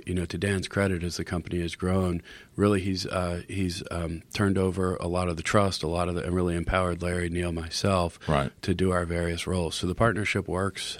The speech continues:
Speaker 1: um, not because we're all the same. You know,
Speaker 2: Right.
Speaker 1: we're, we're, our skill sets, I think, are pretty complementary.
Speaker 2: Right.
Speaker 1: Larry and I do a lot of the talking and, and
Speaker 2: Yep.
Speaker 1: dealing with the outside stuff.
Speaker 2: Yep.
Speaker 1: Uh, Neil and Dan more the operators.
Speaker 2: Yep.
Speaker 1: And, um, so recognizing that other guys have other skills and other passions that,
Speaker 2: Mm-hmm.
Speaker 1: you know,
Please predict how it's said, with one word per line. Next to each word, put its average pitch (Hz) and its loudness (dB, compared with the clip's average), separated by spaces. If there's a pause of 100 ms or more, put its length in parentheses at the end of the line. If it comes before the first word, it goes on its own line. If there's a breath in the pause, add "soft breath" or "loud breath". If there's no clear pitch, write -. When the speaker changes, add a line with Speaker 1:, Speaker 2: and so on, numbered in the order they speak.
Speaker 1:
um, 85 -2
not 95 -2
because 87 -4
we're 90 -2
all 90 -2
the 85 -6
same. 95 0
You 92 -4
know, 90 4
Speaker 2:
Right. 73 2
Speaker 1:
we're, 87 -4 (160)
we're, - -2
our 87 -2
skill - -2
sets, 95 -4
I 87 -4
think, 87 -4
are 87 -4
pretty 87 -6
complementary. 92 0 (120)
Speaker 2:
Right. 71 4 (260 loud breath)
Speaker 1:
Larry 92 0
and 90 0
I 92 0
do 90 2
a 90 2
lot 92 0
of 87 -2
the 87 -4
talking 92 0
and, 85 -4
and 87 -2
Speaker 2:
Yep. 82 4
Speaker 1:
dealing 90 2
with 87 -4
the 90 -4
outside 90 -4
stuff. 90 -2 (120)
Speaker 2:
Yep. 82 2 (140)
Speaker 1:
Uh, 82 -2
Neil 87 2
and 85 0
Dan 92 -2
more 90 0
the 85 -2
operators. 95 2 (200 loud breath)
Speaker 2:
Yep. 90 4
Speaker 1:
And, 90 2
um, 85 0
so - 0
recognizing 92 0
that 87 0
other 92 0
guys 90 0
have 87 0
other 90 0
skills 90 -2
and 87 -2
other 90 0
passions 90 0
that, 80 2
Speaker 2:
Mm-hmm. 82 4
Speaker 1:
you 90 0
know, 82 -2